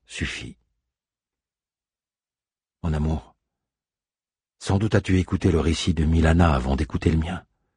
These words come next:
Tu as donc entendu sa confession,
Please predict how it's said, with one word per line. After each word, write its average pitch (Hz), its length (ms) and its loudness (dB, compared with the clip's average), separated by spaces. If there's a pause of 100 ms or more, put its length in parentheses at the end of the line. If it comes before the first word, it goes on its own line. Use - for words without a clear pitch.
(1080)
Tu - 80 -4
as 85 40 -2
donc 85 220 -2
entendu 76 300 -4
sa - 120 -2
confession, - 560 -4